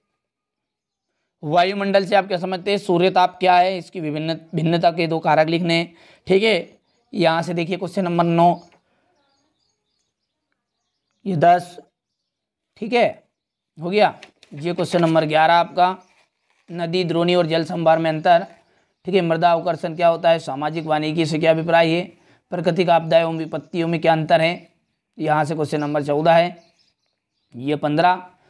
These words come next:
ज्वार भाटा का मानव जीवन में क्या महत्व है। ठीक है, हो गया।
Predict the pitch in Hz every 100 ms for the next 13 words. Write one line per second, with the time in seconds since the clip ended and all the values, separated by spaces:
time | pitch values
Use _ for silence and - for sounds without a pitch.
0 | _ 180 147 170 170 180 165 151 165 160
1 | 160 151 156 151 156 156 147 156 151 156
2 | 175 170 185 - _ _ _ _ _ -
3 | 180 170 202 233